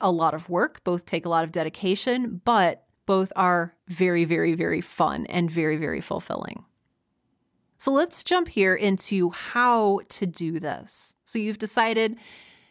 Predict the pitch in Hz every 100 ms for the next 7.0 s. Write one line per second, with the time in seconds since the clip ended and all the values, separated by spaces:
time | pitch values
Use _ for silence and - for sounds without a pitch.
0 | _ 320 302 294 247 214 208 196 - 185
1 | 170 165 226 220 208 208 196 165 175 -
2 | 180 175 170 - - 240 214 208 - 180
3 | 180 180 180 - 180 175 - - 190 185
4 | - 180 175 175 - - - - - _
5 | _ _ - 175 165 285 302 240 190 -
6 | 214 208 202 175 165 - - 50 - -